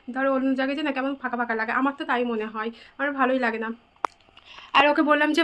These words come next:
মায়ের ঘর, ঘরে জানলা দুটো খুলতে, দেখো না খুলে চলে গেল। তো এগুলো একটু খুলবো, না হলে পুরো অন্ধকার অন্ধকার লাগছে। আর লাইট জ্বালিয়েছি যেহেতু এখন, আর আমি পুরো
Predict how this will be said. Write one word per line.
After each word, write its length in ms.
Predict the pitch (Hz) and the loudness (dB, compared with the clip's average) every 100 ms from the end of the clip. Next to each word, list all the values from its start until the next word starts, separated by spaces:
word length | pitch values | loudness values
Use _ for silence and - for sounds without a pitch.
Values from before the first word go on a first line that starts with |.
| 285 | 4
মায়ের 300 | 262 277 285 269 | 6 6 6 4
ঘর, 120 | 285 - 262 - | 2 0 -6 0
ঘরে 140 | 269 277 269 | 2 4 4
জানলা 280 | 254 269 269 | 4 6 4
দুটো 140 | 262 294 294 | 2 -4 -4
খুলতে, 260 | 247 220 220 - - - | -6 -6 -10 -12 -14 -6
দেখো 140 | 285 277 | 0 0
না 60 | 262 | 0
খুলে 140 | 269 254 | -2 -2
চলে 140 | 240 226 | 0 2
গেল। 100 | 226 226 226 - - - - - | 0 -2 -6 -16 -20 -20 -20 -8
তো 40 | 294 | -4
এগুলো 140 | 285 285 | 0 -2
একটু 100 | 294 294 | -4 -6
খুলবো, 220 | 285 269 302 | -4 -2 0
না 40 | 277 | 2
হলে 100 | 269 269 | 2 2
পুরো 100 | 285 | 0
অন্ধকার 260 | 254 262 269 262 | -2 0 0 0
অন্ধকার 280 | 254 269 269 | -2 -2 2
লাগছে। 300 | 247 233 285 320 294 | 2 2 -2 -2 -2
আর 80 | 254 | 2
লাইট 180 | 247 277 277 | 4 4 0
জ্বালিয়েছি 320 | 254 233 233 240 | -2 -2 -2 -4
যেহেতু 220 | 240 247 240 | -4 -4 -4
এখন, 160 | 302 - - - - | -2 -4 -6 -8 -2
আর 60 | 247 254 | 2 2
আমি 120 | 277 277 | 2 0
পুরো 200 | 262 | 0